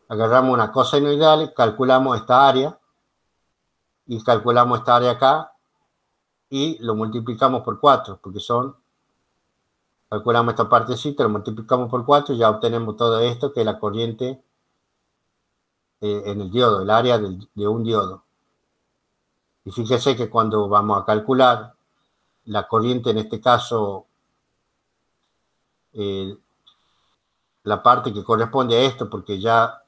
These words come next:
en este caso es la corriente de entrada, ya aparecen cuatro acá, más cuatro acá, ocho. Por eso la diferencia entre una y otra.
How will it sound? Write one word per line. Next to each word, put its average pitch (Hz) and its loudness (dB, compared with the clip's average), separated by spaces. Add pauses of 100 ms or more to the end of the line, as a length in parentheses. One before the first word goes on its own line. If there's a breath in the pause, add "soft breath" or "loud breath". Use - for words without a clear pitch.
(120)
en 107 -8
este 110 -6
caso 120 0
es 113 0
la 110 -2
corriente 113 -2
de 98 -4
entrada, 131 0 (680)
ya 113 2
aparecen 117 0
cuatro 139 2
acá, 143 2
más 113 0
cuatro 123 0
acá, 127 0
ocho. 120 -2
Por 107 -4
eso 117 -6
la 107 -4
diferencia 120 -6 (1200)
entre 104 -4
una 117 0
y 110 0
otra. 120 0